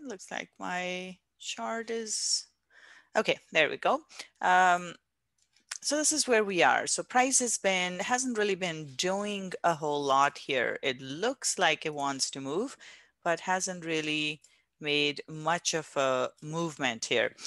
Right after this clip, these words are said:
So this is where we are currently. On the weekly basis, we see price has been, uh, re-,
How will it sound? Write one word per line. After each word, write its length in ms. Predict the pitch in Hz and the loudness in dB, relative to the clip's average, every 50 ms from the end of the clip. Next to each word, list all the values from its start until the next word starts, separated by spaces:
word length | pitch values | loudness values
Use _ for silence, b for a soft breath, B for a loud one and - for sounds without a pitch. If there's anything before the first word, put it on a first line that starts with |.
| B B B B | B B B B
So 120 | - 262 | -2 0
this 160 | 247 302 277 | 2 4 4
is 140 | 302 285 247 | 2 2 4
where 180 | 240 233 226 208 | 4 4 4 4
we 140 | 190 190 | 4 4
are 160 | 175 170 170 175 | 6 6 4 4
currently. 640 | - 196 185 175 175 175 165 - 180 175 170 160 - - | 2 0 0 0 0 -4 -4 -2 0 0 0 0 2 2
On 180 | 170 165 170 | 2 2 2
the 100 | 160 160 | 0 -2
weekly 460 | 156 151 185 190 190 180 - 202 196 | -2 0 -2 -2 -4 -4 -4 -4 -4
basis, 420 | 190 165 170 160 156 - 165 156 147 | 0 0 2 2 4 2 2 2 -2
we 140 | 156 156 156 | -4 -2 0
see 240 | - - 170 160 | 0 0 0 -2
price 320 | - - 170 156 143 139 - | -6 -4 -2 -2 -2 -2 -2
has 160 | 151 139 - | -2 -4 -2
been, 300 | - 147 135 139 135 123 - | -2 -2 -4 -4 -4 -6 -8
uh, 80 | 147 | -8
re-, 160 | 139 135 131 | -6 -8 -10